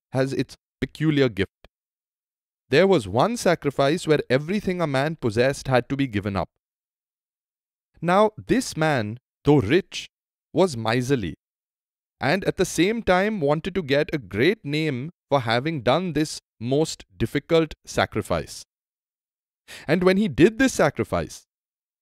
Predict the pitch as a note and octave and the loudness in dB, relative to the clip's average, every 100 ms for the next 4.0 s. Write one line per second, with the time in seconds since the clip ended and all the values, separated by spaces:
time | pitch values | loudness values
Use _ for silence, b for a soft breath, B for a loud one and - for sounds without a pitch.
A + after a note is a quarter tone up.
0 | - G2+ - F3+ A3 D3 B2 D3 F#3 F3+ | -12 -10 4 4 4 0 0 0 0 2
1 | C#3+ B2+ D3+ D#3+ D3+ A#2+ G2+ F#2+ A#2+ F#2 | 0 0 -2 -2 -4 -4 -2 0 -2 -2
2 | - _ _ _ _ G#3 D3+ E3 G#3+ G#3 | -10 _ _ _ _ -4 2 4 4 2
3 | A3 A#3 D#3 F3 F#3 A3 D#3+ F3+ F#3+ D3+ | 2 2 0 0 0 0 2 2 2 -2